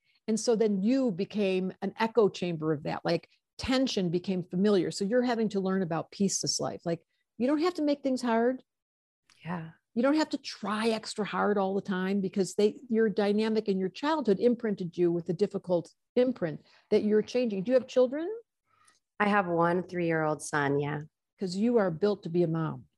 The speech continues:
Speaker 2: Oh, that means so much because,
Speaker 1: That's
Speaker 2: yeah,
Speaker 1: what
Speaker 2: my, my parents,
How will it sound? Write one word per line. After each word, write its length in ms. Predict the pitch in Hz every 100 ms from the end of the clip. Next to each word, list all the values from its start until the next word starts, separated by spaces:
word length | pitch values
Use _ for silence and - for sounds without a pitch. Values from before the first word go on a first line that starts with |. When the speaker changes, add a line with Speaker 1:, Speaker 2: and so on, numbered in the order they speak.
| _ _ _ -
Speaker 2:
Oh, 680 | 220 226 208 202 196 226 220 - _ _ -
that 160 | 240 240
means 220 | 254 247
so 160 | 233 214
much 580 | 202 190 180 - -
because, 200 | 220 220
Speaker 1:
That's 100 | 214
Speaker 2:
yeah, 100 | 208 196
Speaker 1:
what 60 |
Speaker 2:
my, 300 | 196 190 - -
my 160 | 196 196
parents, 720 | 196 196 190 185 175 -